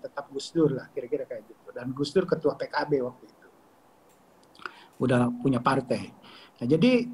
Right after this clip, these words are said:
tidak ada unsur-unsur besar yang menghalangi sebuah konstitusi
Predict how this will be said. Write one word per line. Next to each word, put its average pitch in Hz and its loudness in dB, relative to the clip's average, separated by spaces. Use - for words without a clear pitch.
tidak 214 4
ada 226 4
unsur-unsur 202 2
besar 147 -4
yang 170 0
menghalangi 180 0
sebuah 156 0
konstitusi 190 2